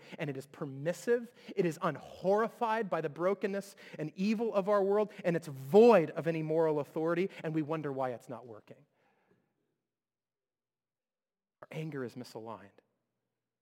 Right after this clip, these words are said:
We get angry about insignificant moments. "Lord, help me. I get so frustrated with my children. Help me, God."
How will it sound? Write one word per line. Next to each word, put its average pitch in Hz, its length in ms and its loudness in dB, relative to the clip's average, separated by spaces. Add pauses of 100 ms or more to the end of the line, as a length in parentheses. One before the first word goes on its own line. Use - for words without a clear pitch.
(320)
We 147 60 -8
get 151 180 -6
angry 160 360 -4
about 131 200 -4
insignificant 143 760 -10
moments. 151 440 -8
"Lord, 139 180 -8
help - 420 -10
me. 135 100 -12
I 165 60 -12
get 175 160 -10
so - 160 -14
frustrated - 680 -18
with 104 100 -20
my 110 120 -20
children. 139 480 -14 (100)
Help 233 180 -14
me, 110 160 -20
God." 101 220 -20